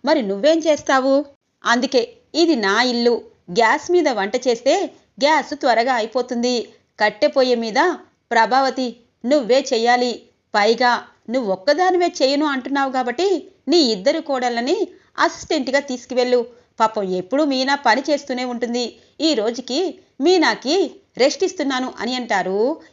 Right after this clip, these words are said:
ఇక సుశీలమ్మ. ప్రభావతి ఇక ఏం మాట్లాడలేక శృతి, రోహిణిని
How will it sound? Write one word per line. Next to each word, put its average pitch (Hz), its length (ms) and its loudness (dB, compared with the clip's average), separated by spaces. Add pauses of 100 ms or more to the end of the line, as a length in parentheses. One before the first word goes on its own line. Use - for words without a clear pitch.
ఇక 262 120 0 (100)
సుశీలమ్మ. 254 500 -4 (600)
ప్రభావతి 339 500 2 (100)
ఇక - 80 -2
ఏం 220 360 2 (120)
మాట్లాడలేక 240 640 -2 (560)
శృతి, 302 440 -2
రోహిణిని 247 640 -2